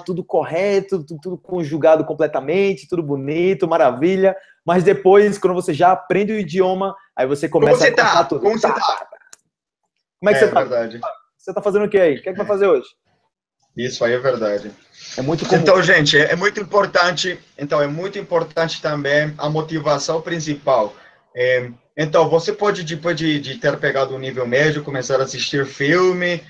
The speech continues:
Speaker 2: escutar música brasileira. Se você, se é possível, escuta com legenda, escuta com a letra e
Speaker 1: Uhum.
Speaker 2: tenta fazer uma tradução. A música é uma boa fonte de motivação pra vocês.
Speaker 1: Claro.
Speaker 2: E daí que também tem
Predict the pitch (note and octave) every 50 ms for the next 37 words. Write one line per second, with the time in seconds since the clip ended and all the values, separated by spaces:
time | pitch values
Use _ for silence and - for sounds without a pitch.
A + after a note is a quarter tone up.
0 | _ _ - C3 - D#3 D3 D3 D#3 D3 C3+ C#3+ D3 D#3 E3+ G3 G#3+ G#3+ - -
1 | D#3+ D#3 D3+ D3 C#3+ C#3+ - D3+ C3+ C3 C3 C#3+ D3+ D3+ D3+ D3 D3 C#3+ C#3+ -
2 | - _ _ - - - D3 C#3+ D3+ D3 D3+ - D#3+ D#3 D3 - F#3 A3 A3 -
3 | F#3 E3+ - - - G3 A3 G#3 D#3 C3+ C3+ C3+ - - - - - F3+ - C#4
4 | - E3+ D#3 C#3 A#2+ C3+ D3 D#3 F3 F3+ E3 D#3+ D#3+ D3 D3 - E3 D#3+ D3+ E3
5 | D#3+ - D#3 D3+ C#3+ C3 C3 C#3 D3+ D#3+ D#3 D#3 E3 D#3+ D#3 D#3 - - _ _
6 | _ _ C3 B2+ C3 B2+ C#3+ D#3+ D#3 D3+ D3+ E3 D#3 E3 D3+ D3 E3 D#3 D#3+ D3+
7 | D3+ D3 D3+ D#3+ D3 C#3 C#3 C#3 C3 B2 B2+ C3 B2+ A#2 A2+ - _ _ _ _
8 | D#3 D#3+ E3 E3+ F#3+ A3+ B3 A#3+ A#3 A3 - G3+ F#3 F3+ F3+ E3+ D#3 C#3+ D3+ F#3
9 | G#3 G3+ - - - F3 F#3+ F3 D3+ - E3 D3 C#3 D#3 G3+ G#3 G3 F#3+ F#3+ -
10 | F3+ E3+ D3+ D#3+ D3+ D3+ - F3 F3 E3+ F3 E3 D#3+ D#3 D#3 D3 D3 - B2 G#2
11 | G2+ G#2 - - - - - _ _ _ _ _ _ _ _ _ _ _ _ _
12 | B2 A#2+ - F#3 - _ _ _ _ _ _ _ G3+ G#3+ A3 A3 A3 A3+ A3 A3+
13 | A3+ A3 A3 G#3+ G#3+ G#3 - G#3